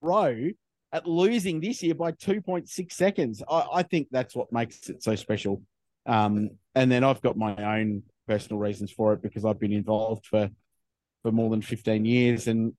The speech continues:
and I've called them all since two thousand and seven. And as a result, it's, it's been more fundamental, this race, to my quote unquote career,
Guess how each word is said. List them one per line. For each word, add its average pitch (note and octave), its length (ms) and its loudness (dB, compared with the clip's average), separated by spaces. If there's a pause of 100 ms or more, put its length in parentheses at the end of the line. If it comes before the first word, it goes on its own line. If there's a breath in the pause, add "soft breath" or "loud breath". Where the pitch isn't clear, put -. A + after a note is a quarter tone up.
and A2+ 120 -4
I've A2 140 -4
called A#2 240 0
them A#2 120 -2
all A#2 140 0
since A2 240 -6
two A#2 140 0
thousand A2+ 320 2
and A#2 140 0
seven. A#2+ 320 2
And A#2 180 0 (420)
as C3+ 140 2
a B2 80 2
result, B2+ 380 4
it's, A#2+ 180 -2
it's C3+ 160 -4
been B2+ 220 0
more C3 180 0
fundamental, A2+ 580 -2
this A#2+ 220 -4
race, A2 260 0
to A2+ 120 -2
my A2+ 540 2 (680)
quote A2+ 220 2
unquote G#2+ 440 -4
career, G#2+ 520 -2